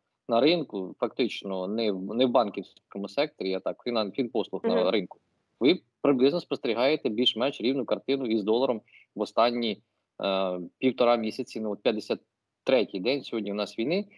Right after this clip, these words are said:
Speaker 1: то, е, на початках було, курс стрибав до тридцяти трьох, так, на,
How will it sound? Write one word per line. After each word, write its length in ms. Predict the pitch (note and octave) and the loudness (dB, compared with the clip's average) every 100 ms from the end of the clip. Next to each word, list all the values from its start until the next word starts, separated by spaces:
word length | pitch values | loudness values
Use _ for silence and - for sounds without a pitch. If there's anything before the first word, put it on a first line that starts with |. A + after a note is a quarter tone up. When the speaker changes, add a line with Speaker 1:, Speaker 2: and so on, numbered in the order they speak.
| - _ _ | -20 _ _
Speaker 1:
то, 360 | - C#3 A2+ - _ _ - | 2 6 6 2 _ _ -6
е, 180 | G2+ G2+ | -2 0
на 120 | C3 | 0
початках 580 | C#3+ - C3 C#3+ A#2 G#2+ | 0 -4 -2 2 2 0
було, 480 | A#2+ B2+ A2 F#2+ | -2 2 2 0
курс 280 | G2 B2+ A2 | -4 -4 -4
стрибав 420 | - A2 G#2+ G2 | -4 -2 2 2
до 100 | F#2 | 0
тридцяти 460 | G2 G#2 G2+ - A2 | -6 -8 -10 -8 -10
трьох, 420 | - D3+ A#3 - - | 0 2 2 0 0
так, 260 | G#3+ G#3+ | 0 0
на, 280 | D3 D#3 D3+ | -2 0 -2